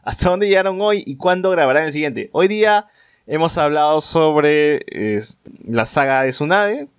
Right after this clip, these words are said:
que empieza con Itachi y finaliza con Tsunade como Hokage, ¿no? Ya estamos llegando casi al final. La babosa me parece la más tela de estas co-,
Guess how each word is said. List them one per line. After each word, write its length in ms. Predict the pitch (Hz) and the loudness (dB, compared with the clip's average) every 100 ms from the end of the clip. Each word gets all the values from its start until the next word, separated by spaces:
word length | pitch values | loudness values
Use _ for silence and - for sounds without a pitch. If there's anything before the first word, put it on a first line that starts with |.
| 110 | -12
que 120 | 107 | -10
empieza 360 | 107 147 147 135 | -2 -2 0 -2
con 140 | 151 | -4
Itachi 640 | 160 190 185 - 196 165 131 | -4 -2 -2 -2 -8 -4 -6
y 140 | 135 _ | -6 _
finaliza 500 | 127 113 120 123 120 | -4 -2 -2 -2 -2
con 280 | 131 135 135 | -2 -2 -4
Tsunade 320 | 135 120 120 | -2 2 2
como 140 | 113 | 0
Hokage, 480 | 104 104 98 90 87 | -8 -8 -6 -6 -6
¿no? 100 | 107 | -6
Ya 80 | 113 | -6
estamos 300 | 113 117 113 | -2 0 2
llegando 420 | 107 104 107 - - - - _ | 0 0 0 -2 -6 -20 -20 _
casi 180 | 120 120 | -2 -2
al 60 | |
final. 380 | - 123 98 67 - _ _ _ | 0 -2 -2 -6 -18 _ _ _
La 140 | 135 | 0
babosa 300 | 151 175 233 | 2 2 0
me 80 | 247 | -2
parece 340 | 165 165 - 208 | 0 -2 -2 -2
la 160 | 175 | 0
más 180 | 151 170 | 0 -2
tela 180 | 196 170 | -2 -2
de 40 | |
estas 240 | 170 185 - | -2 -6 -8
co-, 300 | 143 - | -10 -10